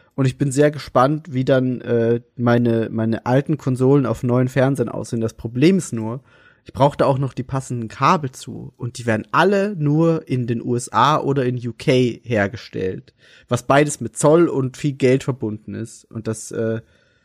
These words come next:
nervt mich. Aber that's how it is. Deswegen,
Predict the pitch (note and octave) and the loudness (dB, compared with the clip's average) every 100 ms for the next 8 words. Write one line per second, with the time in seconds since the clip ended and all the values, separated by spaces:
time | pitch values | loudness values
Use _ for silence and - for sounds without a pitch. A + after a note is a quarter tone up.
0 | _ _ A#2+ A#2 A#2 - G#2+ G#2 _ _ | _ _ 2 4 4 0 -10 -10 _ _
1 | _ A#2+ A#2+ A#2 A2+ - _ _ _ - | _ -2 2 2 2 -2 _ _ _ 0
2 | C3+ - C#3+ C3 C3 A#2 G#2+ - _ - | 2 4 4 4 6 2 0 -10 _ -10
3 | B2 C3+ C3+ C#3 C3+ | 0 2 4 2 0